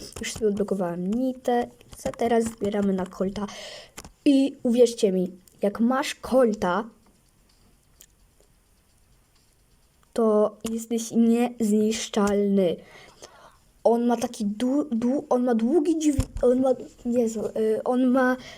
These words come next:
y, długi atak, jak wiemy. I no teraz, w tych czasach, Colt, Supercell by się tylko śmiał.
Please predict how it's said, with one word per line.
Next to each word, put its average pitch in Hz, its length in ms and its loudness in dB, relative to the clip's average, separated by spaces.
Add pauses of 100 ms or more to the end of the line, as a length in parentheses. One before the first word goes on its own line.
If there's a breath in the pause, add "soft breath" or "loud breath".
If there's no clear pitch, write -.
(120 loud breath)
y, 254 100 2
długi 277 580 2
atak, 214 320 0
jak 202 180 0
wiemy. 202 440 0 (320 loud breath)
I 233 260 0 (100)
no 285 220 2
teraz, 285 680 0
w - 100 -16
tych 254 220 -4
czasach, 247 640 0
Colt, 320 560 0 (1080 loud breath)
Supercell 294 640 2
by 233 120 4
się 247 160 0
tylko 247 260 0
śmiał. 196 760 2